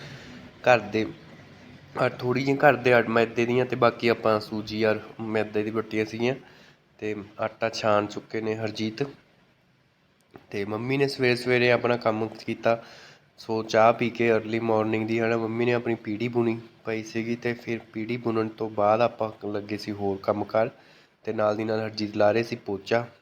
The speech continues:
ਤੇ ਨਾਲ ਦੀ ਨਾਲ ਮੰਮੀ ਨੇ ਓਨੇ ਟਾਈਮ 'ਚ ਪੀੜ੍ਹੀ ਬੁਣਤੀ, ਤੇ ਨਾਲ ਦੀ ਨਾਲ ਹਰਜੀਤ ਥੋੜ੍ਹੀ ਬਹੁਤੀ ਵੀਡੀਓ ਬਣਾਈ ਗਏ। ਤੇ ਇਹ ਵੀਡੀਓ ਲੇਟ ਕਰਨ ਦਾ ਰੀਜ਼ਨ ਆ ਵੀ, ਹੈ ਨਾ, ਟਾਈਮ ਨਹੀਂ ਲੱਗਿਆ, ਬਿਜ਼ੀ ਬਹੁਤ। ਇੱਕ ਦੀਵਾਲੀ ਸੀਗੀ, ਤੁਹਾਨੂੰ ਪਤਾ ਵੀ ਦੀਵਾਲੀ ਦੇ ਕਿੰਨੇ ਕੰਮ ਕਾਰ ਹੁੰਦੇ ਨੇ, ਸਾਰੇ ਹੀ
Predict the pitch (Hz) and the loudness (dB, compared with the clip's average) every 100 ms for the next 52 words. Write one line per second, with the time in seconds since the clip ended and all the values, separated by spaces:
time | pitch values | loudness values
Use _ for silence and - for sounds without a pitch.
0 | - 104 104 101 104 107 107 107 110 117 | -10 -6 -2 -2 -2 -4 -4 -6 -6 -6
1 | 117 - 110 107 107 107 104 - 104 107 | -8 -6 -4 -2 0 0 0 -4 -8 -8
2 | 117 113 110 117 120 107 110 101 101 101 | -2 -2 -2 -4 -6 -4 -2 -2 -2 -6
3 | 104 104 101 104 107 110 107 104 101 110 | -6 -8 -8 -6 -4 -4 -6 -6 -4 -4
4 | 110 107 104 107 110 139 _ - - - | -2 0 0 0 0 -2 _ -20 -20 -20
5 | _ _ 110 - 120 120 120 123 135 135 | _ _ -8 -2 -2 0 -2 2 4 4
6 | 135 131 123 117 120 120 120 120 120 113 | 4 2 2 0 0 2 2 2 0 0
7 | 113 123 123 123 127 127 123 127 127 - | -4 -2 0 -2 -4 -4 -2 -2 -2 -2
8 | 113 110 113 113 110 107 107 107 107 110 | -2 -2 -4 -4 -4 -2 -4 -2 -4 -2
9 | 110 110 110 123 120 123 110 110 110 113 | 2 0 2 -4 -4 -6 2 4 4 4
10 | 113 117 123 120 117 110 - 113 117 117 | -4 -4 -2 0 2 0 2 2 0 -2
11 | 113 110 110 113 113 110 110 110 107 110 | 0 0 0 -4 -2 -2 0 0 0 -2
12 | 107 107 104 110 - 107 107 123 127 | 0 -2 -2 -2 -2 -2 0 -2 -4